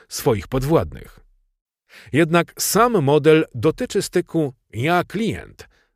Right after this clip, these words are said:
a nie budowania sieci sprzedażowych. Ponadto będę zaszczycony, jeśli Golden Matrix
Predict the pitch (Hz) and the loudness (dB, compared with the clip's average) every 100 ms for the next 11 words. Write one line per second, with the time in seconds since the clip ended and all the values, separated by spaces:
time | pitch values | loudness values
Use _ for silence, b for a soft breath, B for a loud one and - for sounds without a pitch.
0 | _ 135 156 254 220 135 127 113 143 139 | _ -2 0 0 0 0 0 0 0 -2
1 | 120 113 - 98 - 101 127 180 139 80 | -4 -6 -8 -10 -8 -2 0 2 0 -2
2 | - - _ _ _ _ _ _ _ _ | -14 -20 _ _ _ _ _ _ _ _
3 | _ _ B B B B 175 202 254 - | _ _ B B B B 0 0 -2 -2
4 | 196 185 - 117 143 135 127 101 120 - | 0 0 -4 -2 -2 0 0 0 -2 -2
5 | 123 233 220 113 80 101 120 113 104 104 | -2 0 0 -2 -4 -6 -6 -6 -6 0
6 | 151 156 202 113 82 123 - | 2 2 0 -2 -6 -10 -10